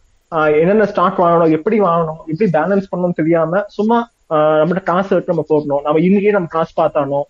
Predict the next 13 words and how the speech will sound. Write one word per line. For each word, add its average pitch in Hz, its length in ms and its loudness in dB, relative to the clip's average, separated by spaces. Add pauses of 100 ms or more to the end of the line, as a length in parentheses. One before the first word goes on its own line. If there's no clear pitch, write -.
(520)
சொல்லிட்டு 180 400 0
நம்ம 185 240 0
போடுற-, 175 440 0
ஆ, 151 40 0
போடுறாங்க 165 380 0
அப்படி. 123 260 -4 (440)
So, 214 380 2 (220)
ஆ, 165 420 0
நம்ம 180 500 0
ஆடியன்ஸ், 233 520 2
so 190 340 2
நம்ம 165 280 0
ஆடியன்ஸ்க்கு 214 500 -2